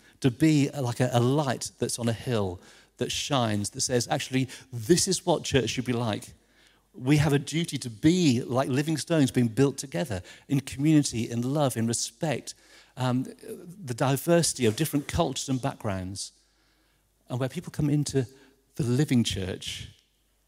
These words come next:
they should encounter the presence of the living God. Just the last thing I wanted to say is just this amazing thing, because on the day of Pentecost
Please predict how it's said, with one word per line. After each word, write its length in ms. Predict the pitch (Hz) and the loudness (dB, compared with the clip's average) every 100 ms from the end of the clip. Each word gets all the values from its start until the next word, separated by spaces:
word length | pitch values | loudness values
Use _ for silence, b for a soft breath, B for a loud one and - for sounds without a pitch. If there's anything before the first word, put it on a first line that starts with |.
| _ - | _ -10
they 100 | 101 | -8
should 200 | - 127 | -4 -4
encounter 400 | 104 98 101 98 | -4 -4 -6 -8
the 120 | 95 | -12
presence 400 | - 98 - - | -8 -8 -6 -12
of 80 | 95 | -8
the 40 | |
living 240 | 92 95 92 | -6 -6 -6
God. 340 | 90 87 - _ _ _ _ _ _ _ _ _ _ _ _ _ - | -6 -10 -14 _ _ _ _ _ _ _ _ _ _ _ _ _ -10
Just 140 | 135 - | -6 -2
the 60 | |
last 240 | 110 110 - | 0 0 -2
thing 80 | 117 | -4
I 60 | |
wanted 200 | 113 - | -6 -6
to 80 | 110 | -6
say 400 | - 110 101 98 B B B B | -6 -4 -6 -6 B B B B
is 160 | 131 - | -6 -4
just 160 | 160 | -6
this 140 | 160 - | -6 -2
amazing 440 | 147 156 160 156 | 2 2 2 2
thing, 200 | 143 123 | 2 2
because 220 | - 131 | 0 -2
on 100 | 135 | 0
the 60 | 127 | 0
day 180 | 143 156 | 0 0
of 140 | 156 | -2
Pentecost 800 | 139 113 - 98 87 - - | -4 -6 -6 -10 -10 -12 -16